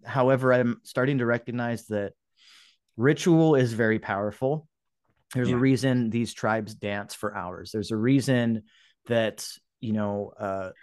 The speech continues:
Speaker 1: practitioners take the time to clear their emotions, their thoughts through ritual. It's the acting of the knowing, right? So that we can feel that.
Speaker 2: Yeah,
Speaker 1: Uh, so we gotta turn
Speaker 2: one hundred percent.
Speaker 1: all three lights on,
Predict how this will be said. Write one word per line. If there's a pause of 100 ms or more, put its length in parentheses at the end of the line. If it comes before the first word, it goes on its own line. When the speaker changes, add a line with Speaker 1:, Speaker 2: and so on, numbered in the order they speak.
(120)
Speaker 1:
practitioners (800)
take
the
time
to
clear
their
emotions,
their
thoughts
through
ritual. (340)
It's
the
acting
of
the
knowing, (200)
right?
So
that
we
can
feel
that. (440)
Speaker 2:
Yeah,
Speaker 1:
Uh,
so
we
gotta
turn
Speaker 2:
one
hundred
percent.
Speaker 1:
all
three
lights
on,